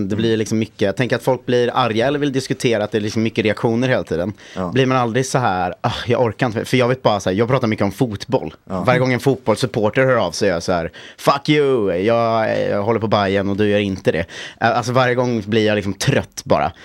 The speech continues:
Speaker 2: Ja.
Speaker 1: Och så, "Ah, jag or-, jag tar bort allt och slutar prata", liksom. Eh, och det, den känslan känner man ju tjugo gånger per dag då.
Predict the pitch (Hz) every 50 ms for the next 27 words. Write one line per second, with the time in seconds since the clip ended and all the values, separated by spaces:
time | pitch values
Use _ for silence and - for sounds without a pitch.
0 | - - 92 87 80 95 101 101 95 90 - 104 92 85 78 - _ - 98 92
1 | 90 - 110 104 101 101 101 101 - 131 131 139 131 127 127 - - 143 123 104
2 | 127 - - - - - 98 92 90 85 - 104 92 - 110 98 - - 95 92
3 | - 120 107 95 87 - - - 117 76 67 71 - - 90 80 101 - - -
4 | - - - - - 101 98 95 92 90 87 76 - 104 98 107 107 101 95 92
5 | 110 113 - - 110 101 107 95 107 98 95 95 95 95 87 - - 104 98 92
6 | 104 98 98 90 - 110 117 139 110 71 - 78 87